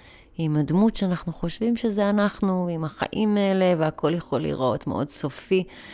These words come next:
וחסר טעם, וחסר משמעות, ומבאס ומדכא.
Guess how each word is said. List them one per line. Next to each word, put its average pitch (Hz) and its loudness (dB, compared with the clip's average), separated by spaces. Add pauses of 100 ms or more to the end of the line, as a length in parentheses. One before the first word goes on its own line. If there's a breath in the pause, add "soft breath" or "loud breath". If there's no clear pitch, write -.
(240 loud breath)
וחסר 156 -4 (120)
טעם, 165 0
וחסר 147 -4
משמעות, 143 -2
ומבאס 131 -2
ומדכא. 117 -2